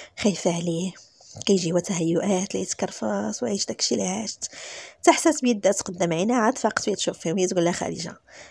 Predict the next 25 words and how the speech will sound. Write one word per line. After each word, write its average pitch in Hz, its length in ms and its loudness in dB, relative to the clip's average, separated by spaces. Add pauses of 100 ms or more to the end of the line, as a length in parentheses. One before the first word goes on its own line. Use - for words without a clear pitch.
(120)
"عافين 339 220 8
نسيتي 381 380 6
يا 302 60 8
بنيتي، 233 420 2 (360)
دابا، 165 420 0 (880)
دابا 170 200 -6
حنا 202 360 4
نمشيو 240 400 4
نحطو - 360 2
التواب 220 480 2 (400)
ياك، 226 360 2
وياخد 175 260 6
الخياط 185 380 4
العبار 185 300 6
باش 302 240 6
يوجد 262 360 0
في 269 100 2
هاد 269 100 6
الايامات، 247 600 6 (400)
ن-، 254 320 -4
نطلبو 523 420 8
يشرب 302 300 8
راه 233 180 8
معرفه 208 260 4
قديمه". 196 440 -2